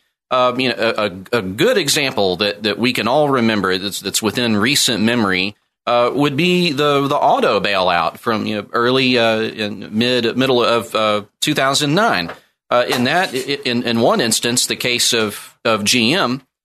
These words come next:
uh, the bondholders, uh, had to exchange their bonds for an equity stake in the reorganized company,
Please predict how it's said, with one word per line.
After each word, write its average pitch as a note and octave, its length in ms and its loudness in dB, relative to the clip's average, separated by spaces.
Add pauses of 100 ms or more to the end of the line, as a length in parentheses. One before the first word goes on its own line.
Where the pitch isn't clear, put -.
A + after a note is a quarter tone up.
(260)
uh, A#2+ 160 0
the B2+ 140 -2
bondholders, C#3+ 1120 0 (320)
uh, A#2+ 320 2
had C#3+ 380 0
to C3+ 200 2
exchange F#3+ 840 0
their C#3+ 240 0
bonds C#3+ 760 0
for C3 640 2
an A#2 140 0
equity D#3+ 420 0
stake A#2 480 0
in A#2+ 160 0
the A2 100 2
reorganized G#2 1000 0
company, G2 560 -4